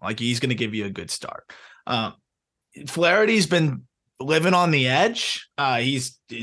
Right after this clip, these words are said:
only given up two earned runs in two starts, but he's walked thirteen batters in <laughs> ten innings. Uh, yeah, that, that's insane. So y-, you have a staff, those are the only two guys with reasonable, you know, earned run numbers through their first two starts.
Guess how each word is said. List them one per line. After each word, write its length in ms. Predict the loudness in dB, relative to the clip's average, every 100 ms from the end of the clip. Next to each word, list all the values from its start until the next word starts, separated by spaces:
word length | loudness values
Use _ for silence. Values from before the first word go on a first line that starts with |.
| -10 -4
only 240 | -2 0 2
given 280 | 2 2 2
up 240 | 0 -2 _ _
two 180 | 0 4
earned 180 | 4 4
runs 340 | 4 4 4
in 120 | 2
two 160 | 2 0
starts, 380 | 2 2 2 2
but 260 | 0 0 -2 -18 0
he's 160 | 2 4
walked 200 | 2 2
thirteen 540 | 2 4 2 2 4
batters 420 | 4 4 4 4
in 80 | 2
<laughs> 20 |
ten 260 | 2 2 2
innings. 420 | 2 2 2 0 -4 -8 -14 -2
Uh, 40 |
yeah, 240 | 0 0 0
that, 260 | -2 -2
that's 240 | 0 0 2
insane. 580 | 2 2 2 0 -4 -8 _ 0
So 180 | 2 2
y-, 140 | 0 -6
you 280 | 0 4
have 180 | 4 4
a 60 | 2
staff, 400 | 2 2 2 2
those 220 | 2 2 4
are 40 |
the 120 | 4
only 200 | 6 4
two 200 | 2 2
guys 480 | 4 4 4 2 0
with 160 | 0 0
reasonable, 720 | 0 2 4 4 2 0 -4 _ _ _ _ _ _
you 80 | -6
know, 80 | 0
earned 260 | 4 4 6
run 240 | 6 6
numbers 380 | 4 4 0 0
through 100 | 0
their 100 | 0
first 260 | 0 -2
two 120 | -2 -4
starts. 460 | 0 0 0 -2